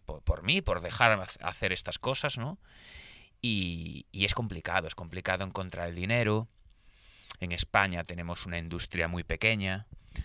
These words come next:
entonces nos vemos obligados a, a coproducir. En este caso,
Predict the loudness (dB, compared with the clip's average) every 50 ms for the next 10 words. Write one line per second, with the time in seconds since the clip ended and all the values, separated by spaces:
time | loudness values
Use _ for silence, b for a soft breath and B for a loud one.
0 | B B B -8 -8 -6 -6 -6 -6 -6 -4 -4 -4 -4 -4 -4 -4 -4 -6 -8
1 | -6 -4 -2 -2 -2 -4 -4 -4 -4 -4 -4 -6 -6 -6 -8 -8 -8 -10 -4 0
2 | 0 0 2 2 4 4 4 4 2 -8 -4 0 2 2 2 2 0 -2 -6 -12
3 | -14 b b b b b b b b -16 -10 -8 -8 -6 -6 -4 -2 -2 -2 -2
4 | -2 -4 -4 -6 -6 -6 -6 -6 -8 -10 -14